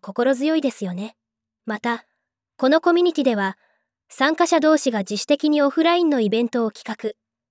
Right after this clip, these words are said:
開催することもできるそうです。オンラインで知り合った仲間たちと、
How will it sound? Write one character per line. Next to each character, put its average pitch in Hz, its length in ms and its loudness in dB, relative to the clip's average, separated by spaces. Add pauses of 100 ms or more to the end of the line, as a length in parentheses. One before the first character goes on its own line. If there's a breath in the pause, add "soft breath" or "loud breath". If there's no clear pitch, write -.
(180)
開 277 180 2
催 294 180 2
す 277 140 -2
る 277 100 0
こ 311 80 0
と 311 140 2
も 240 80 2
で 196 100 -6
き 254 140 -4
る 262 80 0
そ 233 140 -6
う 208 40 -4
で 190 140 -8
す。 - 180 -14 (460)
オ 285 100 0
ン 349 80 0
ラ 370 140 2
イ 381 80 0
ン 339 60 0
で 285 120 0
知 247 140 -6
り 269 120 0
合 294 40 2
っ 294 40 -2
た 240 160 -4
仲 208 220 -4
間 269 100 0
た 262 120 -4
ち - 100 -12
と、 196 220 -6